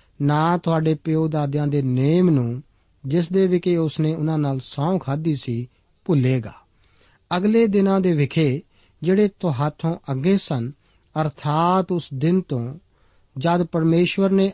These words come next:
ਆਦਮੀ ਨੂੰ ਧਰਤ ਉੱਤੇ ਉਤਪਤ ਕੀਤਾ ਅਤੇ ਆਕਾਸ਼ ਦੇ ਇੱਕ ਸਿਰੇ ਤੋਂ ਦੂਜੇ ਸਿਰੇ ਤੀਕ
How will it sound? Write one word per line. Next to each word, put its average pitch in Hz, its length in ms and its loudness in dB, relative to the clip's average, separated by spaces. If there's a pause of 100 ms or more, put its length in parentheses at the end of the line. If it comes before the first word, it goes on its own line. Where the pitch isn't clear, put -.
(120)
ਆਦਮੀ 170 440 0
ਨੂੰ 180 280 0
ਧਰਤ 147 300 -4
ਉੱਤੇ 143 240 -4
ਉਤਪਤ 170 380 -6
ਕੀਤਾ 131 420 -4 (1040)
ਅਤੇ 156 180 -4
ਆਕਾਸ਼ 165 640 0
ਦੇ 190 120 2
ਇੱਕ 208 360 -2
ਸਿਰੇ 185 320 0
ਤੋਂ 175 420 0 (320)
ਦੂਜੇ 147 400 2
ਸਿਰੇ 160 300 2
ਤੀਕ 147 260 -4